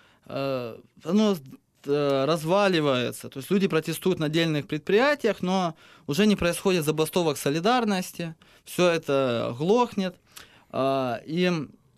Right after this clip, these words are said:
в двухтысяч-, в начале двухтысячных годов что мы имеем? Мы имеем видимость, э, консолидации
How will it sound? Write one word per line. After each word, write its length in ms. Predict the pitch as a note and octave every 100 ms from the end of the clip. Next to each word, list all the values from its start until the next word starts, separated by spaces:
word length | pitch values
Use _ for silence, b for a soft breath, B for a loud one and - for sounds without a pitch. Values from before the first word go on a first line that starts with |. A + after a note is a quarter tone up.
| _ - -
в 40 |
двухтысяч-, 440 | D3+ - F#3+ E3
в 40 | C#3+
начале 280 | C#3+ F3+ F3
двухтысячных 520 | D3 F3+ F3 D#3 C#3+
годов 280 | D3 E3 D3+
что 160 | D#3
мы 180 | C#3+ B2+
имеем? 300 | B2+ B2 A2 b b b b
Мы 240 | - F#3 G3+
имеем 340 | F3+ F#3+ F3
видимость, 800 | C#3+ F#3 E3+ D#3+ C#3+ C3 - -
э, 680 | B2+ A#2 G#2+ F#2+ F2+ F2 E2+ -
консолидации 1000 | D3 C#3 C#3+ C#3+ C3 A#2 - A#2+ A#2+